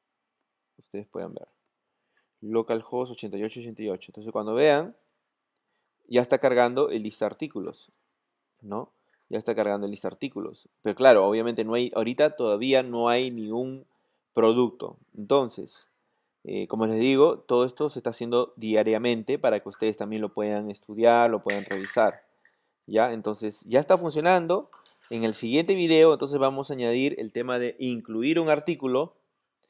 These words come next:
Y al incluir, bueno, ya tendríamos data y podríamos mostrar y veríamos el editar también, ¿no? Y finalmente un eliminar. Entonces, tendríamos prácticamente un mantenimiento, eh, trabajándose con J S F dos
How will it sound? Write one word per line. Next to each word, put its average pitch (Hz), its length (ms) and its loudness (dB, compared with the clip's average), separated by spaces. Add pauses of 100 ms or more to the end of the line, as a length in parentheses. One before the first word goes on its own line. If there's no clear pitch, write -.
(220)
Y 117 100 0
al 113 100 4
incluir, 160 380 2
bueno, 127 180 2
ya 123 120 4
tendríamos 131 420 2
data 135 400 4
y 127 120 -12
podríamos 113 420 0
mostrar 110 560 0
y 117 100 -10
veríamos 104 480 -4
el 104 140 -6
editar 107 420 6
también, - 320 -10 (240)
¿no? - 160 -18
Y - 120 -18
finalmente 113 520 -4
un 110 120 -6
eliminar. 101 440 -4
Entonces, 117 240 -10
tendríamos 127 520 -2
prácticamente 123 840 -4 (380)
un 113 100 -12
mantenimiento, 120 960 -2 (480)
eh, 98 340 -6
trabajándose 113 720 0
con 120 360 -2 (480)
J 107 320 -8
S 107 160 -10
F 104 160 -4
dos 113 380 0